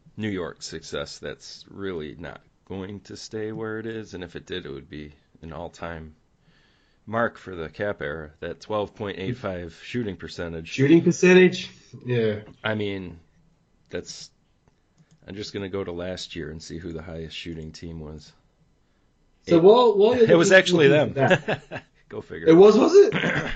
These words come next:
Speaker 1: But eight point nine five.
Speaker 2: Jeez, that's a four percent drop-off that, to go back to their, their high.
Speaker 1: And
Speaker 2: That's gonna have
Speaker 1: eight point nine five
Speaker 2: to
Speaker 1: is,
Speaker 2: fall away, isn't
Speaker 1: was
Speaker 2: it?
Speaker 1: best for the league last year, so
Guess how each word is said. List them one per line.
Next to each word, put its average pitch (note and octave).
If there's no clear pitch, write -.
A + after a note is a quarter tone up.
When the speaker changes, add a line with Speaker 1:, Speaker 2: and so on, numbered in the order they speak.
Speaker 1:
But C#3
eight C3+
point A#2+
nine G#2
five. E2
Speaker 2:
Jeez, D3
that's G#3
a F#3
four F#3
percent E3+
drop-off C#3
that, A#2+
to C3
go C#3
back D3
to C#3+
their, C3+
their C3+
high. C#3
Speaker 1:
And D3
Speaker 2:
That's D3+
gonna -
have -
Speaker 1:
eight -
point C3
nine B2
five C3
Speaker 2:
to G2+
Speaker 1:
is, -
Speaker 2:
fall C3
away, A#2+
isn't A#2
Speaker 1:
was F#2
Speaker 2:
it? -
Speaker 1:
best A#2+
for G#2+
the G2
league G#2
last G#2+
year, F2+
so F#2+